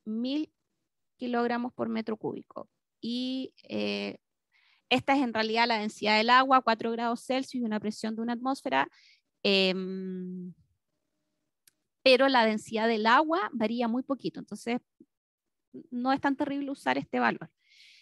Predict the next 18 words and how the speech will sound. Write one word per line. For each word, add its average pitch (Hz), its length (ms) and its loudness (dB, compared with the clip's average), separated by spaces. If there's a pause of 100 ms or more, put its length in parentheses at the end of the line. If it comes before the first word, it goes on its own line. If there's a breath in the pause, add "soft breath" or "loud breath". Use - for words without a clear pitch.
(500 soft breath)
Y 302 320 4
entonces 262 580 0
sería 214 380 -4
que 185 140 -10
la 190 100 -4
presión 269 840 0 (100)
del 220 580 0
gas, 254 360 0
que - 100 -8
era 196 140 -2
ochenta 240 420 -6
kilopascales, 269 920 -8 (460)
lo 202 120 0
voy 214 120 2
a 226 60 2
multiplicar 220 520 -2
por 202 200 -2
mil 214 440 -4